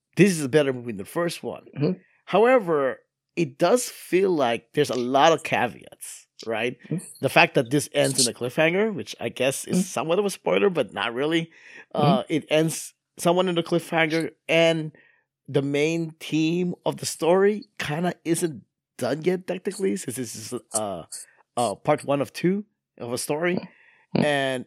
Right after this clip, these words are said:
Speaker 1: I think that kinda detracted from being, quote unquote, better than the first one. The closest thing
Speaker 2: I don't
Speaker 1: that, the
Speaker 2: oh,
Speaker 1: closest
Speaker 2: sorry.
Speaker 1: thing, the closest thing I can compare it with is the first Star Wars movie and Empire Strikes Back.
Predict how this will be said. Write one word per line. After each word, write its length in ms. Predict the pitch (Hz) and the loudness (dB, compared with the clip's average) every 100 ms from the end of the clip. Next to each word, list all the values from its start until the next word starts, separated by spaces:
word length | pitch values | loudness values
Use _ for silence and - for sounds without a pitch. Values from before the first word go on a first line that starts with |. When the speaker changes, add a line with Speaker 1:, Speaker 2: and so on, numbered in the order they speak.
| _ - | _ 0
Speaker 1:
I 120 | 151 | 0
think 500 | - 190 220 - - _ | 2 4 4 2 -18 _
that 220 | 143 - _ | -4 -4 _
kinda 420 | - 160 170 165 | -4 0 2 0
detracted 800 | 123 127 - - 143 143 - 104 | -4 -8 -6 0 0 0 -6 -10
from 320 | - 131 117 | -6 -4 -4
being, 360 | 107 117 104 92 _ _ _ _ _ - | -4 -6 -6 -10 _ _ _ _ _ 2
quote 180 | 160 151 | 4 4
unquote, 320 | - 135 - _ _ | 2 -2 -4 _ _
better 320 | - 143 135 123 | 2 4 4 -2
than 160 | 107 | -4
the 80 | 101 | -8
first 360 | - 123 117 - | -8 -8 -8 -12
one. 140 | 139 - - - | -18 -20 -20 -8
The 80 | 135 | 0
closest 300 | - 220 - | 6 6 10
thing 80 | - | 10
Speaker 2:
I 60 | |
don't 160 | 190 123 | 10 8
Speaker 1:
that, 140 | - - - - - | 2 -16 -20 -20 4
the 100 | 143 | 6
Speaker 2:
oh, 40 | |
Speaker 1:
closest 240 | - 214 - | 10 10 10
Speaker 2:
sorry. 120 | 226 | 4
Speaker 1:
thing, 100 | 190 | 2
the 80 | 147 | 4
closest 240 | 196 226 | 6 6
thing 120 | 208 160 | 6 0
I 20 | |
can 120 | 143 | -2
compare 460 | - 127 139 151 175 | -2 -4 4 4 4
it 120 | - | 0
with 280 | 120 113 98 - | -2 -2 -2 -4
is 260 | 123 - | -2 -4
the 120 | - | -6
first 320 | 117 151 196 - | -2 0 2 2
Star 200 | 160 165 | 4 4
Wars 220 | 170 - | 2 2
movie 380 | 160 151 160 - | 0 2 -4 -6
and 100 | - | -6
Empire 360 | 127 127 143 131 | -6 2 2 2
Strikes 320 | - 123 - | 0 -4 -4
Back. 280 | 113 90 | -8 -8